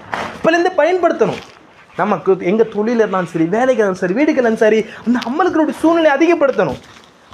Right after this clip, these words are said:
பாவங்களை விட்டு, சூழ்நிலையை விட்டு தூரமாக்குறதுக்கு முயற்சி செஞ்சு கொண்டே இருக்கணும். அல்லாஹ் தான் எனக்கு இதுதான் பரிசுத்தம், இதுதான் தூய்மை, இதுதான் அசல், இதுதான் இயற்கை. அந்த ஃபித்ரத்து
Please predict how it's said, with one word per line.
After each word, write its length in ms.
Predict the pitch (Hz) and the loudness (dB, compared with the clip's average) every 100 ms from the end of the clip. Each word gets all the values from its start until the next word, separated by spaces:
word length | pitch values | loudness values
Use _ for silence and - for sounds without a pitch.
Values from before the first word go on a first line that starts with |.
| - | 0
பாவங்களை 400 | 254 311 294 254 269 | 4 4 4 2 0
விட்டு, 200 | - 294 294 | -2 -2 0
சூழ்நிலையை 420 | 294 302 277 262 | 2 4 6 4
விட்டு 180 | 240 294 - - 165 | 2 -2 -4 -10 0
தூரமாக்குறதுக்கு 720 | 311 339 330 - 302 302 302 262 240 | 2 4 2 2 0 0 2 2 2
முயற்சி 220 | 269 349 320 | 2 2 2
செஞ்சு 180 | 302 302 | 2 2
கொண்டே 180 | 311 330 | 4 2
இருக்கணும். 320 | 254 214 240 - - - _ _ - _ _ _ _ _ _ _ _ | 2 -2 -4 -12 -20 -20 _ _ -20 _ _ _ _ _ _ _ _
அல்லாஹ் 440 | 139 175 226 262 247 | -2 0 2 2 4
தான் 100 | 240 | 2
எனக்கு 180 | 208 196 | 2 0
இதுதான் 320 | - 302 302 254 | 0 -2 0 0
பரிசுத்தம், 480 | 254 262 - 214 202 | 0 -4 -2 -2 0
இதுதான் 300 | 262 311 311 - | 0 0 0 2
தூய்மை, 340 | 302 285 262 185 - 740 - - 180 | 2 4 2 0 -2 -4 -4 -4 -2
இதுதான் 320 | 226 285 320 285 | 0 0 0 0
அசல், 320 | 247 - 254 - - - - _ - - - 180 | -2 0 0 -2 -14 -20 -20 _ -20 -20 -6 0
இதுதான் 360 | 247 294 320 311 254 | 2 2 2 2 2
இயற்கை. 360 | 330 - 226 - - - - - _ _ - - - - | 0 2 -2 -2 -12 -20 -20 -20 _ _ -20 -20 -20 -6
அந்த 140 | 202 233 226 | -2 0 0
ஃபித்ரத்து 420 | 285 311 339 339 | -2 0 0 2